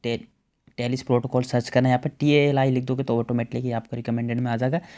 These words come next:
इस पर यहाँ पर स्टेक कर देना। एक और वे-, एक और वैलिडेटर बता रहा हूँ, उस पर भी आप लोग स्टेक कर देना, क्योंकि स्टेक करना है तो जो ब्लैक पेन-,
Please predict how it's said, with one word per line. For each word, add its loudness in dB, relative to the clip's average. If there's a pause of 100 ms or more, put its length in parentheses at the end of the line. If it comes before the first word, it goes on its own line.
(180)
इस -6
पर 4
यहाँ 6
पर 0
स्टेक 0
कर 8
देना। 0
एक -2
और 6
वे-, 0
एक 0
और 6
वैलिडेटर 0
बता 0
रहा 2
हूँ, 2
उस -8
पर 0
भी 2
आप -2
लोग -4
स्टेक -6
कर 0
देना, 0
क्योंकि -2
स्टेक -4
करना 4
है 4
तो 0
जो 0 (360)
ब्लैक 2
पेन-, 0